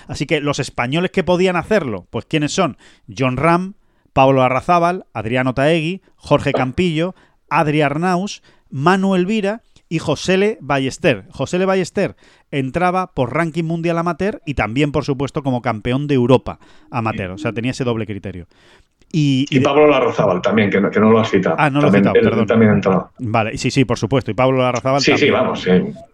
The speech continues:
Speaker 1: Entonces, eh, son siete, si no me falla las cuentas, uno, dos, tres, cuatro, cinco, sí, son siete españoles los que podían jugar. Bueno, con los siete,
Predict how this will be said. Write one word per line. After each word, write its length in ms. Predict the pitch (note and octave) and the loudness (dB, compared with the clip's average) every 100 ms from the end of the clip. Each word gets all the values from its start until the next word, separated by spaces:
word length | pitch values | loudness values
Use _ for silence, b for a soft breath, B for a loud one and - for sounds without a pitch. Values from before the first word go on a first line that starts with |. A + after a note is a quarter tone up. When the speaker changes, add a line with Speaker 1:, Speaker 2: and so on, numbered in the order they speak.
| _ _ _ _ _ | _ _ _ _ _
Speaker 1:
Entonces, 520 | - C3 D#3+ D#3 A#2 - | -2 2 2 0 -2 -4
eh, 800 | C3+ C3 C3 C3 C3 C3 B2+ B2+ | -2 0 0 0 0 0 -2 -4
son 360 | - D#3+ F3 - _ _ | 0 0 0 -4 _ _
siete, 380 | - G#3 G#3 D3+ | 0 4 4 2
si 100 | - | -4
no 100 | C3 | -4
me 100 | C#3 | -2
falla 240 | D3 D3 | 0 0
las 80 | D3+ | -2
cuentas, 260 | - E3 A#2 | -2 -2 -2
uno, 100 | C3 | -4
dos, 220 | C3+ - | -6 -8
tres, 300 | - F3+ F#3+ | -2 -2 -2
cuatro, 380 | - D3+ D#3+ D#3+ | -4 -2 0 -2
cinco, 280 | - E3+ E3 | -8 -8 -2
sí, 200 | C#3+ A2 | -2 -2
son 240 | - D#3 | -2 -4
siete 320 | D#3+ E3+ F3 E3+ | -2 0 0 0
españoles 560 | - E3 F#3 C#3 - B B - | -2 0 0 -2 -4 B B -8
los 140 | B2+ | -6
que 80 | C3 | -2
podían 260 | B2 D3+ | 0 -2
jugar. 300 | D3+ F3 G#3+ | -2 0 0
Bueno, 260 | G3 C3+ A#2+ | -2 -6 -6
con 140 | A#2+ | -6
los 160 | A2 G#2 | -8 -4
siete, 380 | D3+ D3 D#3 | 0 0 0